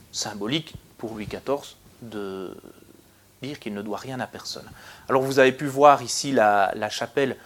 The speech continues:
depuis le point de vue du roi. Je vais vous faire maintenant écouter et voir la chapelle sous un autre angle,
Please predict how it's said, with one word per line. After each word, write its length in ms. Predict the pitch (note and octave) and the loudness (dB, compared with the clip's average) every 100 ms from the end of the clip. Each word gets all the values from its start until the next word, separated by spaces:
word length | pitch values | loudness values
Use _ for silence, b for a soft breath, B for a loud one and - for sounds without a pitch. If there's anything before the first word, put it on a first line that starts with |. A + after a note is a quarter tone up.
| B B - | B B -10
depuis 220 | A2+ B2+ | -4 -2
le 100 | A#2 | -2
point 220 | A2+ A2+ | 0 -4
de 60 | A2 | -2
vue 240 | A#2 A2 | -4 -6
du 120 | G#2 | -8
roi. 380 | F#2+ B2 E3+ G#3+ B B B B B B - A#2 | -2 6 6 6 B B B B B B -18 -4
Je 120 | A#2+ | 2
vais 140 | C3 | 2
vous 140 | C3 C3 | 2 -2
faire 280 | D3+ C#3 | 0 0
maintenant 540 | B2 A#2 C3 B2+ A#2+ - - - - | -2 -6 -2 -2 -2 -6 -20 -20 -8
écouter 640 | C3 - B2 E3 E3 D#3 | -8 -8 0 4 4 2
et 60 | B2 | -2
voir 640 | A2+ C#3+ E3+ C#3+ A#2 - - - E2+ | 2 10 12 12 10 -2 -20 -14 -4
la 180 | A#2+ A2+ | -2 0
chapelle 320 | A#2+ C3 A#2+ | 0 0 0
sous 280 | - A2+ A2+ | -2 -4 -2
un 160 | A2 | 0
autre 280 | A2 - - | -2 -2 2
angle, 440 | D#3+ G#3+ E3 B2+ | 4 4 4 2